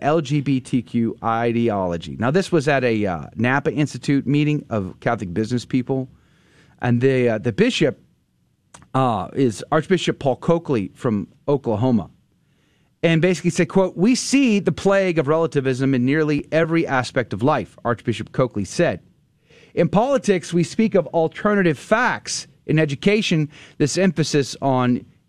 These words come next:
equally valid perspectives. And sadly, sometimes even in the church with its push to change her moral teaching,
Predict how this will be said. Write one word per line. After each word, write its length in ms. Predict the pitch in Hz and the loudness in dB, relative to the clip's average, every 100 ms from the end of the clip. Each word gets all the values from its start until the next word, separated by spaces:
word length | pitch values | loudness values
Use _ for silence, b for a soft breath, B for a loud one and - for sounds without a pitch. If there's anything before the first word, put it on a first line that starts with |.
| - | 0
equally 640 | 214 - 170 151 139 143 | 0 2 2 2 2 0
valid 580 | 127 110 147 160 143 123 | -2 0 0 2 -2 -2
perspectives. 840 | - 113 - 202 202 131 104 87 - _ _ _ _ _ | -4 -2 0 -2 0 -2 -2 -6 -16 _ _ _ _ _
And 180 | 165 165 | 0 2
sadly, 360 | - 214 202 180 | 2 2 2 2
sometimes 520 | 214 226 220 180 165 | 2 2 2 2 2
even 200 | 220 196 | 2 2
in 100 | 165 | 0
the 80 | 151 | 0
church 420 | - 202 208 - | 0 2 0 0
with 160 | 160 | 0
its 220 | 151 139 - | 0 -2 -4
push 400 | - 247 - - | 0 0 0 -2
to 120 | 147 | -4
change 640 | - 196 202 208 214 - | 0 0 4 4 2 2
her 140 | 160 | 0
moral 400 | 127 143 185 180 | 2 2 2 0
teaching, 520 | 147 - 240 - 156 | -2 -4 -2 0 0